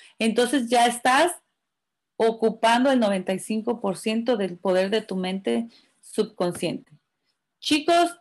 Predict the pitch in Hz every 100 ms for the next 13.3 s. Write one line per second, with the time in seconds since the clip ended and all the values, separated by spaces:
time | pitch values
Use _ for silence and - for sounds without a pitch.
0 | - 240 294 330 - 311 269 277 269 247
1 | 254 262 277 269 233 220 233 233 180 -
2 | 208 220 - 208 226 285 _ _ _ 202
3 | 240 254 277 277 277 285 262 254 220 214
4 | 285 294 285 _ - 240 254 269 262 226
5 | 220 226 240 226 214 214 214 240 220 220
6 | 196 202 240 233 214 202 190 185 202 220
7 | 233 - 202 185 202 240 226 196 202 208
8 | 277 294 _ _ _ 214 233 - 240 214
9 | 202 196 233 294 - 202 202 233 233 220
10 | 196 196 285 - _ _ _ _ - 254
11 | 262 240 220 220 254 302 247 190 - -
12 | 220 226 - 233 240 262 262 254 262 277
13 | 262 220 226